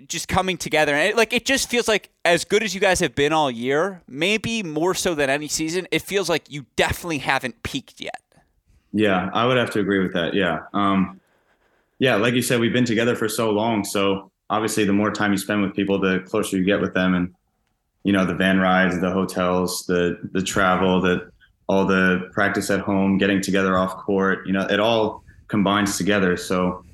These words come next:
Speaker 2: when you go to war, you know, I mean, all bets are off. Everyone's got each other's backs. It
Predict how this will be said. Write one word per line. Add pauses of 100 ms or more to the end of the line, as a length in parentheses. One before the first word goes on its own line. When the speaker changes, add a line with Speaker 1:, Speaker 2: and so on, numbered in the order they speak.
(120)
Speaker 2:
when
you (960)
go
to
war,
you
know, (500)
I
mean, (180)
all
bets
are
off.
Everyone's
got
each
other's
backs.
It